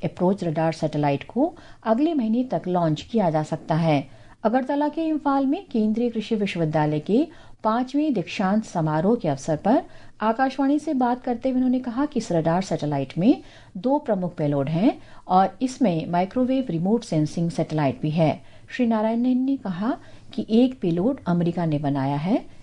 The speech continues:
जबकि दूसरा भारत ने। भारत के आगामी मिशनों और प्रक्षेप-, प्रक्षेपणों पर बात करते हुए उन्होंने कहा कि अठारह मई को पीएसएलवी द्वारा आरएसैट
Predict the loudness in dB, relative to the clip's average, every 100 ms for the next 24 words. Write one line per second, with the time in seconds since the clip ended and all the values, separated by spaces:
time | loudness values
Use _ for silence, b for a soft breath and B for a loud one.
0 | -2 2 2 0 -2 2 2 2 0 -2
1 | 0 2 2 2 0 0 -6 -16 -18 -16
2 | -16 -14 -14 -14 -16 -16 -16 -14 -14 -14
3 | -14 -12 B B B B B -8 -2 2
4 | 2 0 -2 -2 0 0 0 0 2 2
5 | 0 -4 -6 -2 0 0 0 0 0 0
6 | -4 0 0 0 -6 -20 -20 -8 -6 -4
7 | -2 -2 0 0 0 0 0 -2 -2 -4
8 | -2 0 2 2 2 2 0 -2 -2 -4
9 | B B -8 -4 -4 0 2 2 2 0
10 | -2 -4 -2 0 0 0 0 -2 -2 0
11 | 0 0 0 2 0 0 B B -10 -2
12 | 0 0 -2 -2 -2 -2